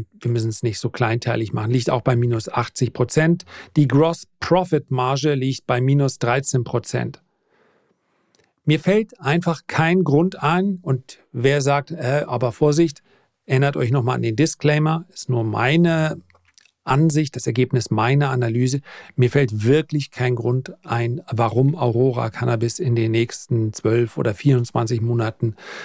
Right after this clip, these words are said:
viel mehr sein, wert sein sollte, als das, was sie jetzt wert sind. Ehrlicherweise würde ich eher denken, dass sich dieser Trend abwärts weiter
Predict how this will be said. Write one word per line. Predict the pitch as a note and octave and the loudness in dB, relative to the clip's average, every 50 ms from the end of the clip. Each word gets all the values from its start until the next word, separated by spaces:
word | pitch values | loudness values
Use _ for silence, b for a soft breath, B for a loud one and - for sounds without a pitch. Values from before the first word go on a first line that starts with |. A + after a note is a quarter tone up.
| B B B B | B B B B
viel | - - - D#3+ C#3+ C3 | -14 2 4 4 6 6
mehr | C3 C3 C#3 D#3+ E3 | 4 2 2 2 2
sein, | D3 B2+ C#3 C3 C3+ C3 C3 C3 B2+ A#2 A#2 | 2 0 0 0 0 0 -2 -2 -2 2 2
wert | C3 C#3+ D3+ | 2 2 2
sein | - - C3+ B2+ C3 B2 | 0 -2 0 0 0 0
sollte, | A2+ B2+ A#2 A#2+ B2 A#2+ - C#3+ | 0 0 2 2 0 -2 -4 -6
als | C#3 A#2+ - - | -6 -6 -4 -2
das, | - A#2+ - - | -2 -2 -2 -2
was | C#3+ C#3 | -4 -2
sie | - D3+ | 0 0
jetzt | C3 C#3 D3+ D3+ - - - _ | 0 0 0 -2 -4 -12 -8 _
wert | E3 - - C#3+ - - | -4 -4 -4 -4 -8 -10
sind. | - - C#3 C#3+ B B B B B B B B | -10 -8 -8 -8 B B B B B B B B
Ehrlicherweise | - C#3+ C#3+ D#3+ E3+ E3+ - D#3+ D3 C3+ C3 C3+ C#3 C3+ B2 C3 A#2 | 2 4 4 4 4 2 0 -2 0 0 0 0 0 0 0 0 -2
würde | A#2+ A#2+ B2 | -2 -2 -4
ich | C#3 C#3+ - _ _ - | -4 -8 -10 _ _ 2
eher | C#3 D3 D#3 D#3 | 2 4 4 2
denken, | C3+ C#3 B2+ C3+ C#3 F3 C3+ B2 | 2 0 0 -2 -2 -4 -4 -4
dass | A#2 A#2 - | -4 -4 -4
sich | - A#2 - | -6 -10 -6
dieser | - B2+ A2+ A#2 A#2 A2+ | -6 -4 -2 -2 -4 -4
Trend | - - - A#2 A2+ A#2+ A#2+ - - - _ _ _ | -4 -4 -4 -2 -2 -2 -4 -6 -10 -20 _ _ _
abwärts | - B2 B2 - - A2+ A2 A#2 A2+ - - - _ | -4 -4 -4 -2 -2 -2 -2 -2 -4 -8 -14 -16 _
weiter | - A2 G#2+ G#2+ F#2+ - B2 A#2+ B2 - | -2 -2 -2 -2 -4 -4 -4 -4 -6 -8